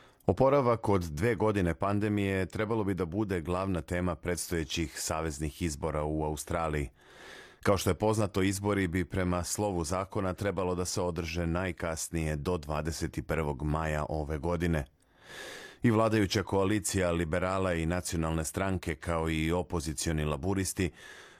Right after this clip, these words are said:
uveliko su već ušli u izbornu kampanju. Sa obe strane australijske politike mogu se čuti razna predizborna obećanja,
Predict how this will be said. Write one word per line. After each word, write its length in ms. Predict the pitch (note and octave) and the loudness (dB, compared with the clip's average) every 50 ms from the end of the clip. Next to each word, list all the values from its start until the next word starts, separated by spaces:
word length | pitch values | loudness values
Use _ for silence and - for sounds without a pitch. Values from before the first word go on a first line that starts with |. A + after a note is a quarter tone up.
| - | -2
uveliko 420 | - D3+ C3+ A#2+ G2+ F#2 - F2+ E2+ | 0 2 4 4 2 2 2 0 0
su 160 | - - F2 | 2 2 2
već 200 | F2 E2+ - - | 2 2 2 0
ušli 320 | F#2 E2 - - F2+ E2+ | 0 0 0 0 0 2
u 200 | D#2+ D#2+ D#2 E2 | 2 2 2 2
izbornu 400 | E2+ E2 D2+ D2 E2 - D2+ D#2 | 2 0 0 -2 -2 -2 -2 -2
kampanju. 520 | - - D#2+ D2+ - F2 E2+ E2+ E2 D#2+ C#2+ - - - _ _ _ - - - - - - - _ - | -2 -2 -4 -2 -2 0 0 2 2 2 0 -2 -6 -14 _ _ _ -20 -20 -20 -20 -20 -20 -20 _ -2
Sa 160 | - - A2+ | 2 2 4
obe 160 | G#2 F2+ F#2 | 4 4 2
strane 340 | F2 - - G2 F#2+ F#2 F2+ | 0 0 2 2 4 4 4
australijske 580 | E2+ E2+ - - F#2+ F2+ F2+ E2+ - - - D#2 | 2 2 0 0 2 2 2 2 0 -2 -4 -2
politike 640 | - F2+ F2+ F#2+ G2 F2+ - F#2 - - F#2+ F2+ | 0 0 2 2 2 0 -2 -4 -2 0 0 2
mogu 300 | F2 F2 F2+ F2+ E2 E2+ | 4 4 2 2 0 -2
se 140 | E2 - F2+ | -2 -2 -2
čuti 460 | E2 - - F2 E2 - - E2+ E2 | -2 0 0 0 0 0 0 2 2
razna 380 | D#2+ F2 F#2+ G2 F2 D#2 E2+ D#2+ | 4 4 2 0 0 0 0 0
predizborna 580 | - F2+ F2+ D#2+ E2+ D#2 C#2+ B1+ D2+ D2 D#2+ D#2+ | 0 0 0 0 0 0 -2 -2 0 0 0 0
obećanja, 600 | D2 D#2+ - - - G2+ G2 G2 G2 G2 F#2 | 0 -2 -2 -2 0 0 2 2 4 4 2